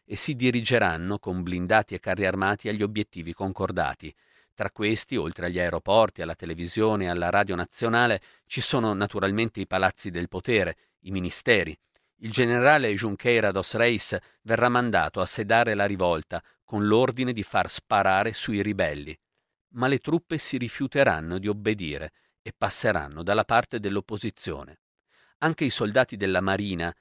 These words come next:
dalla fregata che stava partecipando ad un'esercitazione nato, il mattino dopo faranno lo stesso, rifiuteranno di aprire il fuoco contro gli insorti.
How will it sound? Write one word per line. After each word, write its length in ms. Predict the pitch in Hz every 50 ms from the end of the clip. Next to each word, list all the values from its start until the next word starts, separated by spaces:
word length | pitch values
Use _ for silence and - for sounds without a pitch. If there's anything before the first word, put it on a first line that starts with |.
| _ _ _
dalla 360 | _ 101 101 95 92 92 90
fregata 520 | - - 90 92 90 110 120 117 - -
che 120 | 85 - 87
stava 300 | - - 98 95 90 -
partecipando 760 | - 85 80 - 85 - - 80 - 104 107 107 101 95
ad 100 | 82 82
un'esercitazione 920 | 90 87 85 87 85 87 87 87 - - 92 - 90 - - - 107 98 92
nato, 460 | 90 90 85 73 - - 101 92 - _ _ _ _ _
il 100 | 101 107
mattino 400 | 113 113 107 - - 120 117 120
dopo 260 | 104 87 78 73 -
faranno 400 | 92 - - 113 107 104 104 110
lo 80 | 104 104
stesso, 520 | - - - 95 78 - - - - 82 - _ _ _ _ _ _
rifiuteranno 840 | - 110 104 - - 110 107 - - 113 110 95 76 73 73 80 92
di 80 | 98
aprire 320 | 95 92 - 104 101 98 104
il 80 | 107
fuoco 420 | 101 - - 95 78 76 - - 92
contro 320 | - 98 92 90 95 101
gli 100 | 101 101
insorti. 600 | 104 104 101 - - 95 78 71 71 - - 80